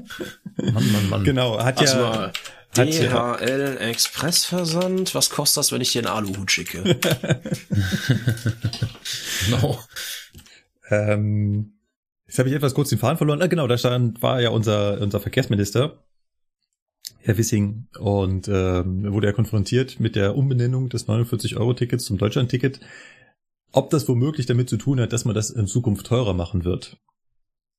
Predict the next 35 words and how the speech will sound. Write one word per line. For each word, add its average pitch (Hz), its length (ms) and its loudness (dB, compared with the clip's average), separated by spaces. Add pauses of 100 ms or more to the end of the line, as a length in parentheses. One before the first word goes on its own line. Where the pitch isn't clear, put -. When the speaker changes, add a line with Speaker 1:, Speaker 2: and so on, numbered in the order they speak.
(2250)
Speaker 2:
Ähm, 92 480 0
Speaker 3:
Hm. 139 800 0 (480)
Speaker 2:
gleich - 280 0
noch 139 100 2
verbunden 151 500 2
mit 135 160 0
der 107 120 2
Aussage, 143 680 0
bei 107 120 2
der 110 80 2
Bahn 120 320 2
wird 120 140 2
ja 110 80 2
immer 139 200 2
im 120 120 2
Dezember 123 440 0
die 117 140 0
Tickets - 300 2
teurer, 180 580 0
wo 113 160 -2
es 120 100 2
dann 113 140 2
in 139 120 2
mir 139 140 0
wieder 120 160 0
aufgeschrien 117 480 0
hat, 107 340 -4
nein, 165 440 0 (720)
die 139 80 -4
werden 156 160 2
nicht - 420 -2
immer 151 280 4
im 117 160 2
Dezember 107 420 0
teurer. 101 400 0